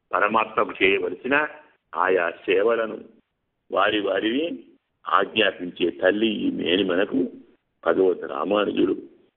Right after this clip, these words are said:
చాలా వైభవంగా తన గద్యంలో వివరించినట్టుగా ఈమె అందరికీ అగ్రనాయిక,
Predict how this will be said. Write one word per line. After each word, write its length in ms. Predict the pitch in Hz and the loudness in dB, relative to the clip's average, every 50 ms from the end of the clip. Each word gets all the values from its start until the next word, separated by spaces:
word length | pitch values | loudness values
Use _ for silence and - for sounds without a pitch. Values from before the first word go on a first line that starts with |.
| _ _ _ _ _ _ _ _ _ _ _ _ _ _ _ _ _ _ _ _ _ _ _ _ _ _ _ _ _ _ - | _ _ _ _ _ _ _ _ _ _ _ _ _ _ _ _ _ _ _ _ _ _ _ _ _ _ _ _ _ _ 0
చాలా 240 | 90 98 117 127 139 - - - - _ _ _ _ - | 0 2 2 0 -2 -4 -10 -16 -20 _ _ _ _ -6
వైభవంగా 600 | - 85 87 92 104 107 107 110 110 110 120 123 127 - - - _ _ _ _ _ - | -2 0 2 2 2 2 0 0 -2 -2 -2 -2 -4 -4 -12 -20 _ _ _ _ _ -10
తన 120 | 90 90 85 80 | -6 -6 -4 -2
గద్యంలో 500 | 78 80 80 82 85 107 113 110 110 101 92 | -2 -2 -2 0 2 2 2 4 2 0 0
వివరించినట్టుగా 920 | 82 - 80 82 85 92 95 95 95 98 95 98 95 - - 110 120 127 135 - - - - _ _ _ _ _ _ _ _ _ _ _ _ _ _ _ _ _ _ _ - | -2 -2 -2 -2 -2 -2 -4 -4 -4 -2 -2 -2 -2 -4 0 0 2 2 0 -2 -10 -18 -20 _ _ _ _ _ _ _ _ _ _ _ _ _ _ _ _ _ _ _ -6
ఈమె 300 | 92 101 101 101 95 92 90 82 - - - _ _ _ _ - | -2 -2 2 2 2 0 0 -4 -6 -14 -20 _ _ _ _ -4
అందరికీ 520 | - 90 104 107 123 117 113 110 - 110 113 101 | -4 -2 2 4 2 2 2 0 -4 -2 -2 -2
అగ్రనాయిక, 680 | 82 - - 95 101 98 95 90 90 90 80 - - | -2 -2 -2 0 0 0 0 -2 -2 -2 -4 -4 -4